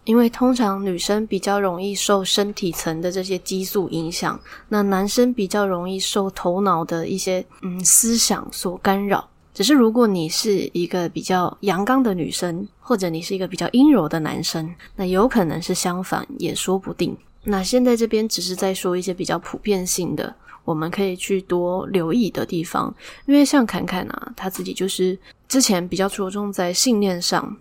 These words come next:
当然在信念上的觉察帮助了这个身体很多，因为释放很多潜意识的信念，所以我们会更加能够去接受很多不同的观点，然后会有很多不同的发现。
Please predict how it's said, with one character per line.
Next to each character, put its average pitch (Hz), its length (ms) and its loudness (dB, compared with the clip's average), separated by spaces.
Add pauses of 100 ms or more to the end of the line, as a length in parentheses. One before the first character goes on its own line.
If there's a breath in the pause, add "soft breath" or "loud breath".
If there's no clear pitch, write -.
当 269 120 2
然 233 140 4
在 220 160 0
信 214 240 0
念 196 180 -2
上 185 220 -2
的 170 100 -4
觉 165 240 -2
察 160 300 -2 (320 loud breath)
帮 196 180 4
助 208 420 0
了 175 220 -2
这 202 140 -2
个 175 80 -2
身 185 260 -2
体 151 160 -4
很 - 220 -6
多， 170 320 0
因 185 160 -2
为 190 200 -2 (200 loud breath)
释 - 260 0
放 220 240 2
很 175 140 0
多 185 120 0
潜 175 280 -4
意 185 40 -4
识 196 200 -2
的 175 80 -4
信 180 320 -2
念， 185 340 -4
所 190 180 -6
以 180 120 0
我 - 180 -2
们 69 180 -4
会 190 140 -2
更 180 180 -4
加 170 220 0
能 170 180 -6
够 190 200 -4
去 190 160 -4
接 190 200 -4
受 196 240 0
很 180 140 -6
多 - 80 -4
不 262 140 -6
同 214 160 0
的 185 100 0
观 190 300 -4
点， 190 200 -4 (160)
然 180 120 -10
后 190 160 -2
会 190 120 0
有 180 60 0
很 175 100 -6
多 170 120 -2
不 196 100 -6
同 180 140 -4
的 175 80 -10
发 185 260 -4
现。 190 260 -4